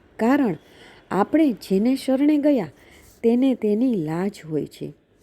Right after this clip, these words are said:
વિભીષણજી રામજીને શરણે આવ્યા ત્યારે બીજાઓએ તો તેમને મારી નાખવાનું જ કહ્યું. પણ રામજી બોલ્યા કે જે મારે શરણ આવ્યું તેનું રક્ષણ કરવું એ મારું કામ છે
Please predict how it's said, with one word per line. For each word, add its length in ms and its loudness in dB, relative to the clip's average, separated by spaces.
વિભીષણજી 880 0
રામજીને 640 0
શરણે 460 -2
આવ્યા 400 -10
ત્યારે 260 4
બીજાઓએ 580 0
તો 160 -2
તેમને 360 -2
મારી 380 0
નાખવાનું 500 0
જ 160 -16
કહ્યું. 340 -6
પણ 220 2
રામજી 460 0
બોલ્યા 440 2
કે 120 2
જે 220 -2
મારે 320 0
શરણ 400 -2
આવ્યું 440 -2
તેનું 460 -4
રક્ષણ 360 -2
કરવું 380 2
એ 100 0
મારું 400 2
કામ 300 -8
છે 320 -10